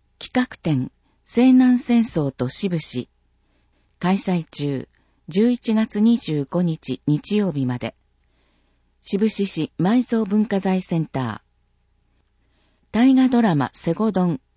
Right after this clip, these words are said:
番組関連展。開催中。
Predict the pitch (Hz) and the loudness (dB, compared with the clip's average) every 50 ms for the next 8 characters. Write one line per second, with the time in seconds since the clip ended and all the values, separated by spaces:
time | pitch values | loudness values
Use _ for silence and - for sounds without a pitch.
0 | _ - 156 180 220 240 240 226 233 226 220 247 220 202 202 202 196 190 180 160 | _ -6 -2 2 4 4 4 4 4 2 2 0 0 0 0 2 2 0 0 -2
1 | - - 123 120 - - _ _ _ _ _ _ _ _ _ _ _ _ _ _ | -2 -4 -4 -4 -4 -6 _ _ _ _ _ _ _ _ _ _ _ _ _ _
2 | _ _ _ _ - - 185 214 214 - 196 190 180 - - - 160 156 147 143 | _ _ _ _ -4 -2 -2 -2 -2 -2 -2 -2 -2 -4 -6 -6 -4 -4 -4 -4
3 | 131 - | -6 -8